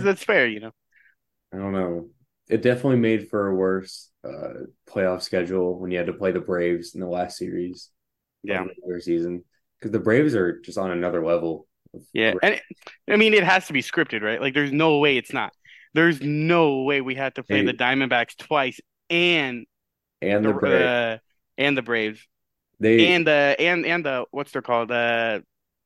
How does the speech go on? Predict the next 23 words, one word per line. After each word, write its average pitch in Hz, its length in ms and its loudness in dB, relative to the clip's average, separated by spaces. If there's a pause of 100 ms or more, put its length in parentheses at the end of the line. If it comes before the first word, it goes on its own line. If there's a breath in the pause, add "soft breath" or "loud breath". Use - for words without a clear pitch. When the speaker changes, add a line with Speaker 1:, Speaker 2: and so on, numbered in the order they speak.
(220)
Speaker 1:
the 151 60 0
Brewers. 123 420 0 (280 loud breath)
We 175 60 4
had 185 100 0
to 180 60 -4
play 170 180 4
all 165 220 8
Speaker 2:
Hmm. - 60 -6
Speaker 1:
three 160 140 4
of 151 60 4
those 131 200 0
guys 120 220 2
in 131 100 -4
the 127 80 -2
last, 131 340 0
like, 135 220 -4
four 156 360 -4
or 143 40 -4
five 143 260 2
series 139 420 0
of 131 80 -4
the 123 80 -12
season. 143 320 -6